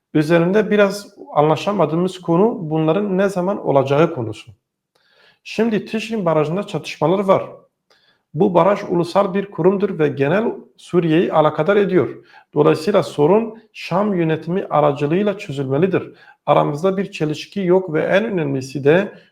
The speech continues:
şu ki her tarafta diyalog, her tarafta diyalog niyetine sahip. Yani hem bizde hem onlarda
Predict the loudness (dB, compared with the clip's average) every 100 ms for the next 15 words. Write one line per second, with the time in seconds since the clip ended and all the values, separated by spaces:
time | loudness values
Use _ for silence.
0 | _ -18 -6 -2 -2 0 0 0 -4 -18
1 | _ _ 2 2 2 0 0 0 -4 -4
2 | -2 -2 -6 -18 _ _ -16 -6 0 4
3 | 4 0 -4 -20 _ -14 -6 0 0 2
4 | 0 0 2 2 2 -4 -20 _ -12 -2
5 | 2 4 2 0 -4 -4 -2 -2 -2 -4
6 | 0 0 2 0 -4 -6 0 0 -2 -6
7 | -12 -2 0 2 0 2 2 2 2 2
8 | 0 0 -2